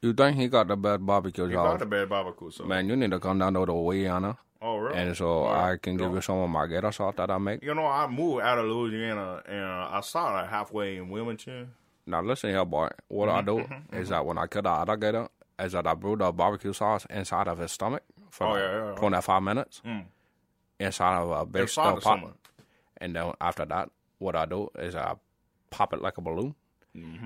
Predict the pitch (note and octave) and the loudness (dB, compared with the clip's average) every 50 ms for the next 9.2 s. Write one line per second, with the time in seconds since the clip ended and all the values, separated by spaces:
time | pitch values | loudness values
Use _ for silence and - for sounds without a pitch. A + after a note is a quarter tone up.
0 | G#2+ - F2+ F2+ F2 F2+ F2 - - F#2+ F2+ F2 F2 E2 E2+ D2 D#2 - C#2 - | -12 -8 -6 -4 -2 -2 -2 -2 -2 -2 -2 -2 -2 -4 -6 -4 -4 -4 -4 -4
1 | - - _ _ _ _ _ _ _ _ _ - G#2+ F#2+ E2 E2 E2 E2 - - | -6 -10 _ _ _ _ _ _ _ _ _ -18 -16 -14 -14 -14 -14 -14 -16 -18
2 | - D2+ D#2+ E2 F2+ E2 D#2+ E2 E2 D#2+ F#2 G#2+ B2+ B2 - - _ _ _ _ | -18 -18 -16 -14 -14 -14 -14 -14 -12 -10 -8 -8 -8 -8 -10 -12 _ _ _ _
3 | _ - - F2+ D#2+ G2 F#2 F2 F#2 G2+ - - F2 F2 G2+ C#3 E3 E3+ F3+ F#3+ | _ -8 -6 -4 -4 -2 -2 -2 -2 -2 -2 -4 -4 -2 0 0 2 0 0 -2
4 | G#3 G#3+ A3 G#3+ - _ _ _ _ _ - C#2+ D2 G2+ G2 F2+ F2+ G2 A#2 B2 | -4 -4 -6 -8 -12 _ _ _ _ _ -8 -4 -2 0 0 0 0 0 -2 -4
5 | G2+ E2+ E2+ F2 F2+ E2+ E2 G2 G2 G2+ F2+ - - - F#2+ F#2 D#2 - _ - | -4 -6 -8 -10 -10 -10 -6 -2 0 0 0 0 -4 -6 -6 -6 -6 -8 _ -8
6 | - G2+ - - - - - G2+ G2+ F#2 F2+ G#2 G#2+ G2 F#2 - - B2 B2+ A#2+ | -6 -6 -6 -8 -8 -8 -6 -4 -4 -2 0 0 0 0 0 0 0 0 2 2
7 | F#2+ D#2+ - _ _ _ _ _ _ _ - - - F3 E3 - F2 - - - | 0 -4 -6 _ _ _ _ _ _ _ -10 -8 -6 -6 -6 -6 -6 -6 -8 -10
8 | _ _ _ _ - - A#2+ G2+ A2+ G#2+ - - - G#2 G2 F#2+ G2 F2+ F#2 G#2 | _ _ _ _ 0 0 0 2 0 -2 -2 -4 -6 -8 -6 -4 -4 -2 0 0
9 | B2+ C3+ D#3 | 0 -2 -2